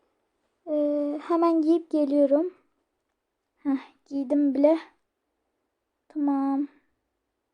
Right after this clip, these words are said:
Kızım, kızım. Aa, ne var anne ya? Ne var anlamadım ya.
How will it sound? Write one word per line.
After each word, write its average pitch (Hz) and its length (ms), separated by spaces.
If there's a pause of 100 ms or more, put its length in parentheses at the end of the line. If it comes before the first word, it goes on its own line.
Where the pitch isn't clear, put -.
(1600)
Kızım, 339 760 (280)
kızım. 339 680 (1600)
Aa, 277 200
ne 269 300
var 277 180
anne 277 680
ya? 240 160 (2250)
Ne 320 120
var 320 200
anlamadım 277 960
ya. 269 480